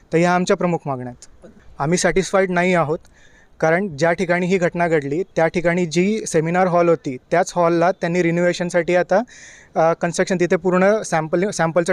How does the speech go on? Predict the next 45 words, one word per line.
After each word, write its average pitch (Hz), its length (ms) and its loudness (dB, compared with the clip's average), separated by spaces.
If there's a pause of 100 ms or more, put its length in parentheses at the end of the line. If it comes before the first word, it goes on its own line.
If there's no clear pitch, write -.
टॅम्परिंग 180 340 -2
करण्याचं 175 340 -2
काम 175 240 -2
तिथे 180 160 -2
सुरू 170 200 0
केलेलं 170 340 2
आहे. 160 200 0 (460)
व्हेरियस 165 280 2 (160)
खूप 214 220 0
ठिकाणचे 190 340 0
व्हिडिओ 180 320 2
येऊन 180 280 0
राहिले 170 220 2
आहेत 175 120 2
ज्याच्यामध्ये 170 420 0
आपल्याला 175 220 2
क्लिअर 180 260 2
कट 180 180 0
दिसतंय 175 360 0 (320)
की 165 60 -4
त्यांनी 165 200 -2
सॅम्पलसोबत 170 640 0
टॅम्परिंग 170 340 0
केलेली 165 360 2
आहे. 165 100 2 (360)
पीडितेचा 180 680 0 (380)
जे 175 100 2
काही 180 180 0
शव 185 200 2
होतं 175 300 0 (380)
ते 170 60 2
दोन 180 220 4
दिवसामध्ये 190 440 2
त्यांनी 185 260 0
त्याला 180 220 2
अग्नी 175 180 -2
देण्याचं 175 260 -2
काम 165 220 0
केलेलं 165 300 2
आहे, 165 80 2
त्याला 165 200 0
बर्न 165 220 0
केलेलं 160 320 0
आहे. 175 80 -4 (340)
त्याच्यामुळे 170 500 2